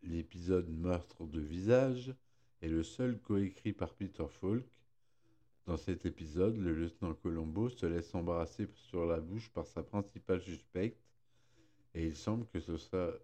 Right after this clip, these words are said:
mieux pour la leurrer, mais l'ambiguïté n'est pas complètement levée. Historique des diffusions. Alors, aux États-Unis, la première série du téléfilm,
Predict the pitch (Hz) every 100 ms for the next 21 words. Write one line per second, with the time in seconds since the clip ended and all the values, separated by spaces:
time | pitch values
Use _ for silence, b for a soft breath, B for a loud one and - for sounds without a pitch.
0 | - 82 87 101 101 82 82 80 80 82
1 | 82 113 113 80 82 82 85 82 80 -
2 | 113 107 76 98 - 107 87 - 110 110
3 | 95 76 73 - _ _ _ _ _ _
4 | _ _ _ _ _ _ _ _ _ _
5 | _ _ _ b b b b b b -
6 | - - 139 110 120 101 92 110 120 -
7 | 76 73 67 - _ _ _ - - 87
8 | 69 73 95 98 107 - 98 82 80 90
9 | 113 - - 92 107 107 - 82 90 90
10 | 78 82 76 76 76 - 131 160